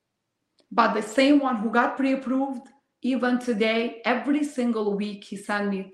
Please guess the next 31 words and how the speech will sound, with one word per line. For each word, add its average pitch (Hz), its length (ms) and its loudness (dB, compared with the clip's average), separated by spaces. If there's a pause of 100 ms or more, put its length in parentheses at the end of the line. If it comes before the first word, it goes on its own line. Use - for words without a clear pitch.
four 220 280 0
to 208 160 -6
five 190 360 -2
clients 185 640 -2
every 175 240 -6
day. - 380 -6 (500)
So 226 240 0
now 233 640 2 (100)
in 220 300 -2
African 220 560 -2
community, 196 880 2 (300)
I 226 260 0
really 262 300 4
can 226 160 0
say, 208 380 0
probably 233 420 2
can 202 180 -4
say 208 480 0 (240)
that 202 220 -2
I'm 208 200 2
the 190 100 -2
top 208 300 -2
agent 196 360 -2
here 202 140 -4
in 196 100 -2
Grand 190 240 0
Rapids 185 600 -2
who - 80 -6
sells 180 360 -6
the 190 120 -4
most. - 460 -4